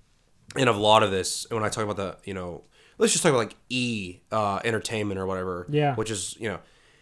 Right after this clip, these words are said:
Speaker 1: they, they don't exist to, um, well, actually, let me, let me say it this way. They exist to report the news on these kind of things,
Speaker 2: Mm-hmm.
Speaker 1: right? But that's not what their business model is.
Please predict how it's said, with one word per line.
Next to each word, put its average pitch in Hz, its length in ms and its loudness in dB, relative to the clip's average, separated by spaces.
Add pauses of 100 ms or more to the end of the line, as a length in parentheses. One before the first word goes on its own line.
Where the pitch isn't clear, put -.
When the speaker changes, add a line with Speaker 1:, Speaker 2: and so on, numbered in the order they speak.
(260)
Speaker 1:
they, 226 720 4 (380)
they 220 160 12
don't 285 200 8
exist 127 720 0
to, 117 460 0
um, 101 500 0 (880)
well, 185 100 10
actually, 175 260 6
let 156 140 2
me, 147 140 2
let 143 100 -6
me 135 120 4
say 120 140 2
it 110 40 0
this 104 120 0
way. 95 100 -4 (240)
They 185 440 6
exist 127 680 2 (480)
to - 160 2
report 117 500 2
the 151 100 0
news 131 580 4
on 113 120 -2
these 98 160 -4
kind 98 180 -6
of 90 80 -10
things, 78 240 -8
Speaker 2:
Mm-hmm. 104 80 -2
Speaker 1:
right? 123 140 -2 (340)
But - 140 0
that's 269 260 6
not 208 240 4
what 139 100 0
their 117 140 4
business 180 440 4
model 82 320 -6
is. - 160 -14